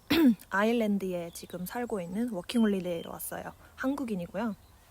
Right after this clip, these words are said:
지금 아일랜드가 지지난주 금요일부터 락다운이 내려져가지고 집 밖 이 킬로 이상은 아무 데도 못 가요. 장 보러 가는 거 아니면.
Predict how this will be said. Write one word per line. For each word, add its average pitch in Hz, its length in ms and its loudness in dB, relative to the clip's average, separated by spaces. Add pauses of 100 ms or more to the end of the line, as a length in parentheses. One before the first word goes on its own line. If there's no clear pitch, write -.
(1600)
지금 208 300 -4
아일랜드가 214 580 0
지지난주 220 540 0
금요일부터 202 1000 0 (360)
락다운이 220 800 0
내려져가지고 170 840 -6 (1080)
집 - 160 -10 (140)
밖 214 180 2 (160)
이 202 180 -4
킬로 240 300 -2
이상은 185 340 -6
아무 233 160 -4
데도 175 220 -10
못 - 180 -18
가요. - 220 -18
장 190 260 -12
보러 208 220 -10
가는 170 240 -18
거 - 80 -20
아니면. - 340 -20